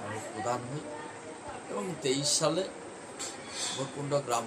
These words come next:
পঞ্চায়েতও তৃণমূলের দখলে। আমি চেষ্টা করব আগামী দিন, উনিশ সালেও নির্বাচনের যে, আহ, আমরা চব্বিশ সালে নির্বাচনটা যখন করেছি লোকসভা, তখনই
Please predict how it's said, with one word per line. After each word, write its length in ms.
পঞ্চায়েতও 540
তৃণমূলের 460
দখলে। 340
আমি 120
চেষ্টা 340
করব 180
আগামী 340
দিন, 120
উনিশ 240
সালেও 260
নির্বাচনের 680
যে, 100
আহ, 240
আমরা 240
চব্বিশ 320
সালে 140
নির্বাচনটা 600
যখন 240
করেছি 240
লোকসভা, 440
তখনই 360